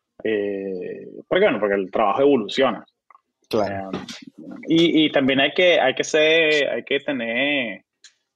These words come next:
Speaker 1: hay que tener simpatía, pues, por, por los valores de distintas generaciones. O sea, si, si tú eres un, si tú eres boomer, de pronto el valor que tú le das a tu trabajo es, oye, sí, eh, tener cuarenta años en una empresa es la meta, es el pedigrí.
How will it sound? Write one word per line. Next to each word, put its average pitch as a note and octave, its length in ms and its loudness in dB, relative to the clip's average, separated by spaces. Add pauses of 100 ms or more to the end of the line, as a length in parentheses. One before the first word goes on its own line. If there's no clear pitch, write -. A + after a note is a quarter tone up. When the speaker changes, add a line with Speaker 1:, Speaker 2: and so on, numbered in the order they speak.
Speaker 1:
hay C#3+ 120 -2
que C#3+ 80 0
tener D3+ 240 2
simpatía, C#3 600 2
pues, C#3+ 200 2
por, A#2 280 0
por A2+ 220 0
los A2 140 0
valores A2+ 460 2
de C#3+ 120 2
distintas A#2+ 520 -2
generaciones. C3+ 680 0
O - 260 -20
sea, G2+ 220 -2 (540)
si, G#2+ 460 0 (220)
si - 140 -6
tú A#2 120 0
eres A#2 180 4
un, D3+ 460 2
si A#2+ 100 -2
tú B2+ 60 2
eres C3+ 160 2
boomer, D3 520 4 (220)
de A#2+ 120 0
pronto A2+ 320 2
el C3+ 140 2
valor A2 320 2
que C3+ 100 -2
tú C#3+ 120 -2
le C#3+ 140 4
das C3+ 260 4
a D3 180 2
tu B2 100 -2
trabajo B2 440 2
es, B2 240 2 (380)
oye, A#2+ 280 0
sí, A2+ 320 -4 (180)
eh, G2 380 -8
tener G2+ 280 -6
cuarenta C3+ 360 0
años C3 120 0
en C#3+ 60 0
una C#3+ 100 2
empresa C3+ 460 0
es C3+ 80 -4
la C3+ 100 2
meta, C#3 520 0
es C3+ 100 -4
el C3+ 200 0
pedigrí. A2 560 -4